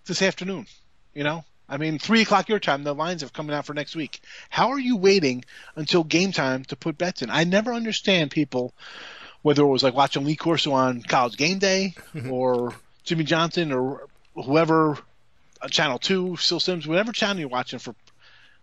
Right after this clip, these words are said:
Speaker 1: pregames, and then say, "Well, who do you like?" Oh, uh, you know, and then I'll th-, you know what? I'll strike there for a second. If you're the guy who waits when it comes up, like I did last week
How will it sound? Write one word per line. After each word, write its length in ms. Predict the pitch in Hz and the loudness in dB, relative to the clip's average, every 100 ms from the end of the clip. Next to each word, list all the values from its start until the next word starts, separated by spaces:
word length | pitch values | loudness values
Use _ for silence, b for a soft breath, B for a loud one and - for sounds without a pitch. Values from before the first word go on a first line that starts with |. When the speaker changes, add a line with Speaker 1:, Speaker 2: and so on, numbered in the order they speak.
| _ | _
Speaker 1:
pregames, 480 | - 180 139 123 117 | -2 0 0 -2 -4
and 100 | 127 | -6
then 120 | 135 | -4
say, 140 | 127 110 | -2 0
"Well, 140 | 120 | 4
who 120 | 147 | 6
do 60 | 190 | 6
you 60 | |
like?" 300 | 175 120 110 | 6 6 4
Oh, 200 | 147 160 | 4 8
uh, 180 | 135 131 135 B B - | 8 6 0 B B -4
you 60 | |
know, 160 | 151 160 | 0 2
and 120 | 165 | 4
then 200 | 156 147 b b b _ - _ _ _ _ _ - | 2 0 b b b _ -20 _ _ _ _ _ 0
I'll 120 | 175 | 2
th-, 160 | - - _ _ | 0 -20 _ _
you 80 | 156 | -8
know 100 | 160 | -4
what? 180 | 185 180 - | -4 -4 -10
I'll 100 | 160 | -12
strike 280 | - 190 156 | -4 -2 -2
there 120 | 127 | -4
for 60 | 110 | -4
a 40 | |
second. 320 | - 113 104 - B B | -6 -6 -10 -16 B B
If 160 | 135 160 | -6 2
you're 140 | 214 | 2
the 100 | 233 | 4
guy 180 | 208 190 | 2 2
who 140 | 175 | 0
waits 280 | 175 165 - | 0 -2 -2
when 100 | 143 | -8
it 60 | - | -6
comes 260 | 160 147 | -4 0
up, 200 | 156 139 | 0 0
like 180 | 127 120 | -4 0
I 140 | 139 | 2
did 180 | 165 139 | 2 -2
last 280 | 131 127 - | -4 -4 -6
week 180 | 127 | -8